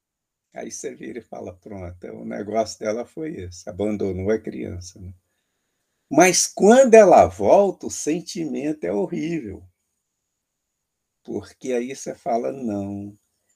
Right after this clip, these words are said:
ela vai fazer alguma coisa." Você fica com, assim, com receio, não é que você tem certeza.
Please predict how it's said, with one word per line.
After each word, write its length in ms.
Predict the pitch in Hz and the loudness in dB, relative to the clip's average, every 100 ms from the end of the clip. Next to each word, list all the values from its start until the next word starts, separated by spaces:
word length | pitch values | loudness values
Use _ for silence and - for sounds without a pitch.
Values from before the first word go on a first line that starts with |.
| _ _ _ _ _ _ | _ _ _ _ _ _
ela 360 | 101 101 110 117 | 0 4 6 4
vai 260 | 110 110 117 | 4 2 0
fazer 680 | - 120 101 85 104 123 | -2 0 0 -2 -4 0
alguma 640 | 131 117 87 98 135 180 180 | 0 0 -4 -8 -6 -6 -8
coisa." 640 | - 107 101 92 90 87 _ _ _ _ _ _ _ _ _ _ _ _ _ _ _ _ | -8 -6 -6 -6 -12 -20 _ _ _ _ _ _ _ _ _ _ _ _ _ _ _ _
Você 260 | - 95 | -10 -10
fica 500 | 87 - 95 98 120 | -10 -12 -12 -8 -8
com, 360 | 113 - 123 123 _ _ _ _ _ | -8 -12 -12 -14 _ _ _ _ _
assim, 360 | 101 - 139 120 | 0 2 0 -2
com 320 | - 180 233 | 6 8 8
receio, 880 | 190 202 - - - 151 156 107 107 | 6 4 4 0 6 8 8 4 -2
não 200 | 107 117 | 0 0
é 140 | 143 | 0
que 140 | 147 | -4
você 360 | 147 147 - 139 | -4 -4 -2 -8
tem 200 | - 123 | -8 -10
certeza. 640 | - - - - 92 87 | -10 -10 -12 -12 -10 -10